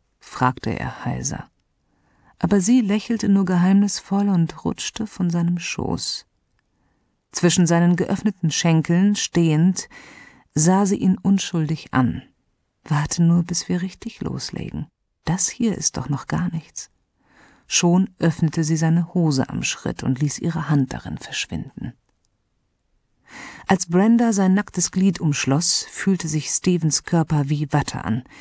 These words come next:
bis auf dieses einzige Körperteil, das bereits hart wie Titan war.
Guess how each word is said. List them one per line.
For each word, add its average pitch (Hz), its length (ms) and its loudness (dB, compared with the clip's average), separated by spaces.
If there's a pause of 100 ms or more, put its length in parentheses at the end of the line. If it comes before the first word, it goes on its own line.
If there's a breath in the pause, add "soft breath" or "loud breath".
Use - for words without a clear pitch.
(360 loud breath)
bis - 320 2
auf 175 240 -4
dieses 170 400 -2 (140)
einzige 196 480 2
Körperteil, 165 580 0
das 147 160 0
bereits 147 460 -2
hart 147 400 0
wie 151 80 -2
Titan 139 560 -6
war. - 260 -8